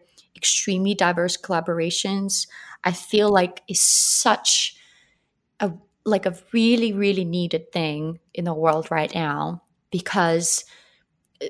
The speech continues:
like, we just can't, I feel like we can't solve world's problems and human problems well enough if we don't truly diversify the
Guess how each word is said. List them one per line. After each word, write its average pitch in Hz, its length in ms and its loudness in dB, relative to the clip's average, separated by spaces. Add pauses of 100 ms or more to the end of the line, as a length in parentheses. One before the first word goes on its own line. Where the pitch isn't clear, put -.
(120)
like, 190 480 0 (1200)
we 233 180 2
just 202 320 0
can't, 226 840 0 (360)
I - 40 -2
feel 311 240 -6
like 392 180 -2
we 233 100 0
can't 233 460 0
solve 185 880 0 (220)
world's 180 500 -2
problems 165 680 -2
and 170 100 -10
human 175 320 -6
problems 170 640 -6
well 175 280 2
enough 175 400 -2 (360)
if - 140 -12
we 196 80 0
don't 175 640 0 (760)
truly 202 520 0
diversify 170 1200 2 (640)
the 165 640 2